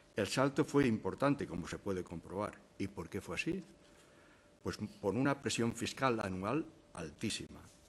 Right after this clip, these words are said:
Aparte de subir el tipo impositivo, también se subió el valor cadastral,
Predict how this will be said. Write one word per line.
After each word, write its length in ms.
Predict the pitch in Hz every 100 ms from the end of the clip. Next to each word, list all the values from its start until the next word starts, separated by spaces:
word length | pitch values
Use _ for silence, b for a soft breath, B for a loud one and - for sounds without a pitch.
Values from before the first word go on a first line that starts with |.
| -
Aparte 460 | 95 - 120 117 117
de 100 | 95
subir 280 | - 92 98
el 120 | 87
tipo 220 | 95 101
impositivo, 720 | 95 92 95 - - 143 156 156 B B B
también 320 | 92 98 101
se 140 | 101
subió 300 | - 90 101
el 60 | 90
valor 320 | 82 92 110
cadastral, 600 | 98 87 - - 127 139